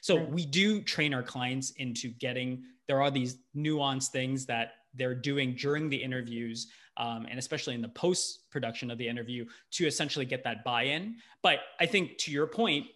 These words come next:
Speaker 1: it's also the content. What are the actual content pieces that we're releasing with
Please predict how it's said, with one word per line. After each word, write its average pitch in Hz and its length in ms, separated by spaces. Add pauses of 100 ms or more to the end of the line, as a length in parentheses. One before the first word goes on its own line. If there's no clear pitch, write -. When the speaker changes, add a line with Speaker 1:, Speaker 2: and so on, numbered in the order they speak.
Speaker 1:
it's 151 300
also 190 340
the 127 140
content. - 920 (320)
What 147 400
are 156 160
the 131 300
actual 143 420
content 131 540
pieces 131 480
that 120 120
we're 120 140
releasing 117 800
with 139 400